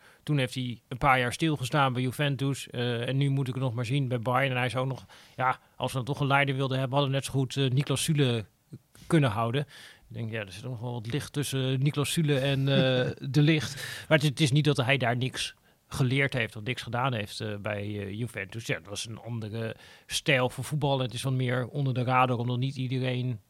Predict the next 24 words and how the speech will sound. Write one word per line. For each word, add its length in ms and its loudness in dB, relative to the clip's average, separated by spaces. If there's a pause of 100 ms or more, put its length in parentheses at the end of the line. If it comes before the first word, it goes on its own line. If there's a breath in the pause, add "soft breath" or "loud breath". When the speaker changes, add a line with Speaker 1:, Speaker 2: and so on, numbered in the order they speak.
Speaker 1:
negentig 320 0
minuten 380 0
Juventus, 580 -2
eh, 220 -2 (120)
kijkt. 320 0
En 80 -20 (200 loud breath)
hij 100 -8
heeft 120 -8
natuurlijk 320 -8
zeker 240 -6
een 60 -2
ongelukkige 560 -6
start 240 -4
gehad. 300 -10
Maar 240 -10 (420 soft breath)
ik 220 -12
denk 140 -2
niet 160 2
dat 140 0
je 60 -4
kan 140 -2
zeggen 280 -4
dat, 260 -6
eh, 180 -2